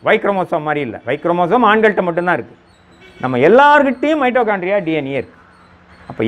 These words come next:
எல்லார்கிட்டயும் மைட்டோகாண்ட்ரியா டி என் ஏ இருக்குன்னா, அது எப்படி வருதுன்னு பாத்தீங்கன்னா, ஆணினுடைய விந்தும் பெண்ணுடைய கருமுட்டையும் சேரும்போது, பெண்ணுடைய கருமுட்டையிலிருந்து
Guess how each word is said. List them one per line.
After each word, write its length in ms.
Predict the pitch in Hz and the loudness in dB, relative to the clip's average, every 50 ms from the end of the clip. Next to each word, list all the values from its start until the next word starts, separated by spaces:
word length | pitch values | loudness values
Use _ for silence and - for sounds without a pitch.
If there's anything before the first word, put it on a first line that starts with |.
| 131 | 4
எல்லார்கிட்டயும் 540 | 170 240 285 311 302 294 294 254 302 294 262 | 6 6 6 6 4 4 2 2 0 0 0
மைட்டோகாண்ட்ரியா 580 | 240 254 240 269 247 220 226 220 208 202 202 190 180 156 | 0 0 0 0 2 2 0 0 0 0 0 -2 0 -2
டி 60 | 175 185 | -2 -4
என் 120 | 180 175 | -4 -4
ஏ 40 | 165 151 | -4 -4
இருக்குன்னா, 400 | 135 123 127 135 120 110 123 127 135 139 | -6 -6 -10 -10 -10 -8 -8 -6 -6 -4
அது 100 | 135 131 139 147 | -2 -2 -2 -4
எப்படி 260 | 147 - 185 180 170 156 | 0 0 2 2 4 4
வருதுன்னு 340 | 143 139 143 135 143 143 131 123 | 2 2 2 0 -2 -4 -2 -4
பாத்தீங்கன்னா, 480 | 113 104 - 107 95 92 95 101 107 117 120 123 120 - - - - - - - - - 117 131 165 214 | -4 -4 -6 -10 -12 -10 -8 -4 -2 -2 -2 -2 -4 -10 -16 -20 -20 -20 -20 -20 -6 0 2 4 6 6
ஆணினுடைய 600 | 254 277 294 302 294 277 254 233 208 208 196 190 202 202 170 | 6 6 4 4 2 2 2 2 4 4 4 4 4 4 4
விந்தும் 320 | 151 165 156 151 - 117 - - | 0 0 -2 -2 -2 -2 0 0
பெண்ணுடைய 400 | 180 185 214 233 226 214 202 185 170 - | 0 0 2 2 2 2 2 0 0 0
கருமுட்டையும் 600 | 160 170 190 190 180 170 175 180 170 165 165 135 - | 0 0 0 0 -2 -2 -2 -2 -2 -2 -4 -4 -4
சேரும்போது, 540 | 147 139 131 120 104 101 110 98 113 135 139 147 151 - - - - - - - - - - | -4 -2 -2 -4 -6 -6 -6 -2 0 2 2 2 2 0 -6 -16 -20 -20 -20 -20 -20 -2 2
பெண்ணுடைய 500 | 190 220 269 311 330 330 311 294 277 269 269 269 - | 2 4 4 4 6 6 6 6 6 4 4 2 2
கருமுட்டையிலிருந்து 1120 | 202 214 247 311 330 330 320 - - - 269 262 254 247 240 233 240 277 311 320 330 320 | 2 4 4 4 2 0 -2 -2 2 2 2 2 2 2 2 2 2 2 0 -2 -2 -2